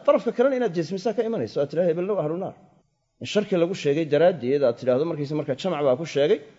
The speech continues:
yacni, muslimiin ah oo cuduul ah ayaa inuu ahlu shar ahaa ku sheegay, sidaas aawadeed ka taradudi maayo, hebel naarta ku jiraa, waa ahlu naar.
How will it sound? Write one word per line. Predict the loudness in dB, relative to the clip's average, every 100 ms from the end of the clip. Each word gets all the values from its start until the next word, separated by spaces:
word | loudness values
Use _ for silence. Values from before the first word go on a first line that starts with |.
| _ -16
yacni, | -8 -4
muslimiin | -4 -2 0 4 4
ah | 4
oo | 4 4
cuduul | 2 2 2
ah | -4 -8 -20 _ _ _ _
ayaa | 2 4 4
inuu | 2
ahlu | 0 0
shar | 2 2
ahaa | 2
ku | 0
sheegay, | 0 4 6 6 2 -10 _ _ _ 2
sidaas | 6 6
aawadeed | 8 8 8 6 6 4 0 -20 -20 _
ka | 2
taradudi | 6 6 6 4 4
maayo, | 6 8
hebel | 8 6
naarta | 4 2 0
ku | -8
jiraa, | -8 -10 -12 _ _ _ -8
waa | -4
ahlu | -4
naar. | -6